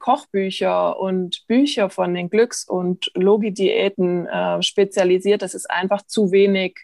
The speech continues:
ähm, Energie für eine Schwangere jetzt. Also d-, wie gesagt, wie auch am Anfang schon gesagt, die Kochbücher sind gut, um sich Ideen zu holen oder auch Ideen zu sammeln, aber ja,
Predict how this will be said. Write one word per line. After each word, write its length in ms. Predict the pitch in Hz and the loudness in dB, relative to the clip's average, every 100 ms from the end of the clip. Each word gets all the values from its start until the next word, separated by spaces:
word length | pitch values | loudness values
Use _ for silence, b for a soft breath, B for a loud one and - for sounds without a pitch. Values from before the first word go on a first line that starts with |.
| - | -6
ähm, 380 | 180 175 175 - | -6 -2 -4 0
Energie 420 | 185 185 180 196 | 0 0 2 0
für 140 | - | 0
eine 140 | 175 165 | -2 -2
Schwangere 520 | - 180 185 165 - | -2 -2 0 -2 -2
jetzt. 380 | - - - 247 | -2 -4 -4 -4
Also 200 | 165 160 | -2 -4
d-, 180 | 160 160 | -2 0
wie 100 | 180 | 0
gesagt, 460 | 196 170 175 - 208 | 0 0 -2 -6 -4
wie 180 | 175 - | 0 0
auch 160 | 175 | 0
am 120 | - 160 | -2 0
Anfang 360 | 202 202 190 | 0 2 -2
schon 180 | 175 180 | -2 -2
gesagt, 480 | 180 175 180 196 - - | -2 0 0 -2 -6 -2
die 80 | 220 | 0
Kochbücher 540 | 247 247 - 220 214 | 2 0 -2 -2 -2
sind 180 | 180 180 | -2 -4
gut, 240 | 247 339 - | 0 0 0
um 140 | 226 | -4
sich 180 | 208 196 | -6 -8
Ideen 380 | - 220 302 - | -2 -2 -2 -4
zu 240 | 214 185 | -2 2
holen 360 | 214 262 302 285 | 4 6 4 2
oder 280 | 214 - | -2 0
auch 100 | 190 - 190 180 | -2 -4 -10 -4
Ideen 380 | 202 208 214 208 | -2 2 2 2
zu 140 | 180 | -2
sammeln, 540 | 175 190 240 254 254 - | 0 0 2 2 0 0
aber 640 | 196 202 202 202 196 196 - _ _ | 0 2 2 2 0 -4 -10 _ _
ja, 200 | 165 156 | -4 -4